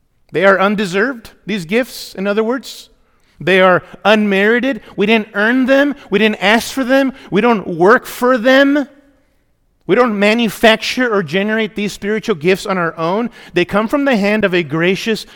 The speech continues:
God. In fact, later on in verse ten, if you notice, he says that these are part of the manifold grace of God. The manifold grace of God.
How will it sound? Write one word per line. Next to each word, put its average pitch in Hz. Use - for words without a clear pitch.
God. 233
In 175
fact, 185
later 220
on 226
in 208
verse 214
ten, 247
if 214
you 196
notice, 170
he 196
says 214
that 196
these 220
are 247
part 226
of 220
the 196
manifold 220
grace 208
of 180
God. 120
The 175
manifold 233
grace 196
of 185
God. 170